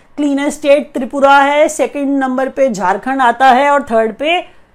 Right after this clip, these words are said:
उत्तराखंड आता है, यूनाइटेड किंगडम नहीं आता है। तो हम कह रहे हैं कि त्रिपुरा, झारखंड और उत्तराखंड जो है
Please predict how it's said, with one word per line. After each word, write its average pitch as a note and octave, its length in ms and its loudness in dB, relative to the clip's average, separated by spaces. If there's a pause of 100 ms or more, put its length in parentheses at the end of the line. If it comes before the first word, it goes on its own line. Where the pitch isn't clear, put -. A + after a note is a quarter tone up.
(320)
उत्तराखंड D4+ 760 0
आता B3+ 280 2
है, D4+ 200 -2
यूनाइटेड A#3 520 -6
किंगडम B3 320 -6
नहीं A#3 380 -4
आता F3 280 -8
है। F3 300 -10 (320)
तो C4 60 0
हम C4 180 2
कह C#4 140 2
रहे C#4 120 4
हैं D#4 160 4
कि D#4+ 100 -4
त्रिपुरा, D4+ 640 0
झारखंड C4+ 720 2
और C#4 200 0
उत्तराखंड D4 760 -2
जो C4 140 -2
है C4 260 0